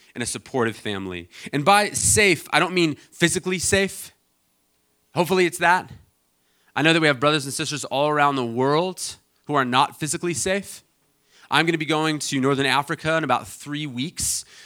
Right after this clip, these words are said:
to, um, work with a team. Uh, uh, you guys met them. They were here, Kai and Kyle. Um,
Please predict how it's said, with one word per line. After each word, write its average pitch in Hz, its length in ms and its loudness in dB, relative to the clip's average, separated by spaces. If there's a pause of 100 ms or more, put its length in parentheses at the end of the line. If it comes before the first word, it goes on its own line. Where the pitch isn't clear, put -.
(120)
to, 131 420 2
um, 117 320 2
work 131 180 0
with 139 120 0
a 131 40 -2
team. 147 540 -4
Uh, - 20 -10
uh, 110 640 -4
you 147 80 -4
guys 147 180 4
met 156 160 2
them. 101 120 -4
They 110 80 -2
were 113 60 -2
here, 113 160 -2
Kai 110 240 2
and 104 80 -6
Kyle. 110 280 0 (300)
Um, 113 500 2